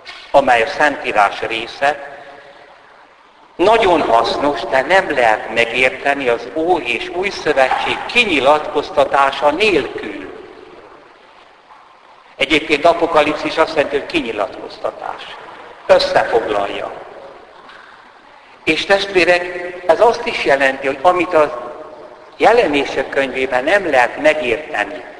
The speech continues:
az Ó- és az Új Szövetség összes írás alapján azt nem kell megérteni.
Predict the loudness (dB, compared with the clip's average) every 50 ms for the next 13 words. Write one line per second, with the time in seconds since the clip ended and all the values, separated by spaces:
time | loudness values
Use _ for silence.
0 | -20 -12 -4 -2 -2 -2 -2 0 2 4 4 6 4 4 2 0 -2 0 0 0
1 | 0 0 -2 -2 -2 -2 -2 -2 -2 0 2 4 2 2 2 -2 -6 -6 -6 -2
2 | 0 -2 -2 -2 -4 -4 -4 -4 -6 -6 -6 -4 -2 2 2 2 2 2 0 0
3 | 0 2 2 2 0 -2 -2 -2 0 0 0 -2 -6 -8 -10 -12 -12 -6 -2 0
4 | 0 0 0 -4 -8 -10 -8 -6 -6 -6 -2 0 0 0 0 -4 -8 -12 -12 -12
5 | -10 -8 -8 -8 -8 -8 -10 -12